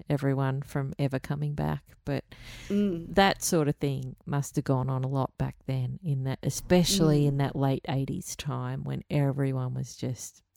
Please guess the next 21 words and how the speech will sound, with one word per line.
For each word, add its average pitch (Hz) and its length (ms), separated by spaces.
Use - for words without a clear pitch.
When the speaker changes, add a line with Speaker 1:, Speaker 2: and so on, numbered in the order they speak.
Speaker 1:
"Oh, 285 440
let's 156 240
just - 180
spend 135 340
the 127 80
money. 135 440
Who 127 200
cares?" 143 840
Speaker 2:
Oh, 151 180
yeah. 131 320
Speaker 1:
<laughs> - 420
It 160 160
Speaker 2:
Funny 202 200
Speaker 1:
was, 196 100
Speaker 2:
money. 160 240
Speaker 1:
it 226 220
was 233 400
just - 320
money, 208 420
wasn't 208 380
it? 214 160